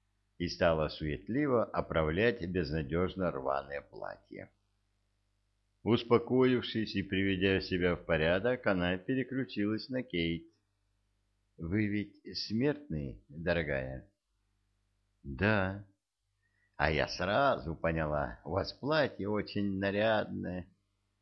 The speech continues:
И теперь-то вы знаете, каков мир с другой стороны. Ну и как он вам?»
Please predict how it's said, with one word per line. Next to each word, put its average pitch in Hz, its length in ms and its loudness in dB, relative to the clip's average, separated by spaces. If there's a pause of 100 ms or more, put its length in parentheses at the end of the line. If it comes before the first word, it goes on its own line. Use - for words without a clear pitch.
(120)
И 101 120 -4
теперь-то 113 640 2
вы 104 180 2
знаете, 101 800 0
каков 95 540 -2
мир 95 520 0
с 78 160 -12
другой 82 460 -2
стороны. 76 680 -6 (600)
Ну 127 160 0
и 117 140 2
как 110 440 0
он 107 240 -2
вам?» 98 440 0